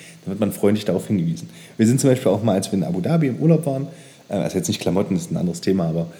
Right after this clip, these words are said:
da war so ein Monument von dem Founder der, der U A E, glaub ich, und wir sind da hingefahren und Bella, äh, hingelaufen und Bella hatte gerade einen Roller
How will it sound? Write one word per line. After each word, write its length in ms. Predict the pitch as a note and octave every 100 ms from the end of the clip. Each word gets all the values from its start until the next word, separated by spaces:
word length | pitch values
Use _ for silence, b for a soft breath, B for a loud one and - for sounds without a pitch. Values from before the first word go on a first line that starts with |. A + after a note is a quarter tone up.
| B B
da 80 | F#2
war 140 | A2
so 60 | A2+
ein 180 | A2+ F#2+
Monument 460 | A2+ A2+ G#2+ D#3+
von 160 | E3 A#2+
dem 160 | G#2 F2
Founder 400 | - B2+ D3+ C3
der, 320 | A2 G#2 G2
der 100 | F#2+ G2+
U 60 |
A 40 | G2
E, 180 | F#2 E3
glaub 240 | F3+ D#3+
ich, 160 | E3 - B B B B B B -
und 180 | A#2+ A2+
wir 80 |
sind 140 | A2 A2+
da 60 |
hingefahren 360 | G2 C3+ D3 C3
und 80 | G2+
Bella, 480 | A2+ B2+ A#2+ A#2 -
äh, 140 | A2
hingelaufen 440 | G#2+ D3 C3 C#3 B2
und 40 | A2
Bella 200 | A2+ A2
hatte 140 | A2
gerade 220 | G#2+ A2
einen 80 | G2
Roller 320 | F#2 F#2 F2+